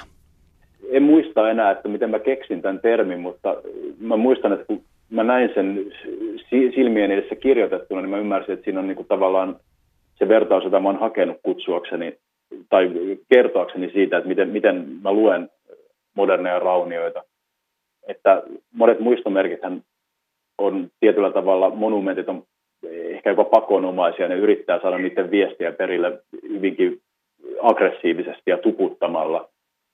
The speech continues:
Ja ne on eräällä tavalla silloin sellaisia hyvin voimakkaasti eläviä muistomerkkejä,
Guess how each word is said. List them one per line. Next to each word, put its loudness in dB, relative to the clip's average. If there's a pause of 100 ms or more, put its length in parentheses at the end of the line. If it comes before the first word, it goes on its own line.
(180)
Ja 0 (560)
ne -4
on 2
eräällä 6
tavalla -2
silloin -4
sellaisia -4
hyvin -4
voimakkaasti -2
eläviä 2
muistomerkkejä, -4